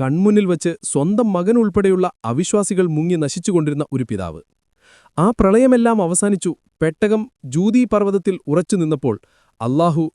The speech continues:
നൂഹ് നബിയോട് കൽപ്പിക്കുന്ന ഒരു കാര്യമുണ്ട്. ഖുർആൻ പറയുന്നു, "നീയും നിന്റെ കൂടെയുള്ളവരും പെട്ടകത്തിൽ കയറിയിരുന്നാൽ ഇങ്ങനെ പറയുക,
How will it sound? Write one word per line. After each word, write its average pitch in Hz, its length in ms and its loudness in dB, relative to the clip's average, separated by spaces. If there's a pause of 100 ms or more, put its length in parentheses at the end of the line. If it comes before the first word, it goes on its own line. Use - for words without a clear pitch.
നൂഹ് 165 320 2
നബിയോട് 165 300 0
കൽപ്പിക്കുന്ന 147 440 -4
ഒരു 131 220 0
കാര്യമുണ്ട്. 117 400 -4 (600)
ഖുർആൻ 196 540 2
പറയുന്നു, 143 440 0 (400)
"നീയും 214 500 4 (180)
നിന്റെ 202 320 4
കൂടെയുള്ളവരും 175 720 2 (100)
പെട്ടകത്തിൽ 175 480 -2
കയറിയിരുന്നാൽ 131 720 -2 (220)
ഇങ്ങനെ 196 300 2
പറയുക, 95 500 -6